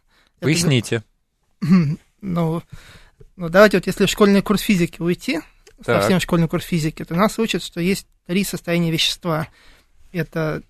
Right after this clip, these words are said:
Speaker 1: твёрдое, когда мы нагреваем, лёд плавится, становится жидкое.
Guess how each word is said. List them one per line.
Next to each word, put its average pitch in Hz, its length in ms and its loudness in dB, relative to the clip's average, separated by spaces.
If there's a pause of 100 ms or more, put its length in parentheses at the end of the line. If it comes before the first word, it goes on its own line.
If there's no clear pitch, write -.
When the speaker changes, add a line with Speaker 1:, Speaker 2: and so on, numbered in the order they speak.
(120)
Speaker 1:
твёрдое, 208 580 2 (300)
когда 170 180 -2
мы 170 80 2
нагреваем, 175 600 2 (1000)
лёд 185 260 0
плавится, 175 440 -2 (300)
становится 170 320 -4
жидкое. 202 480 2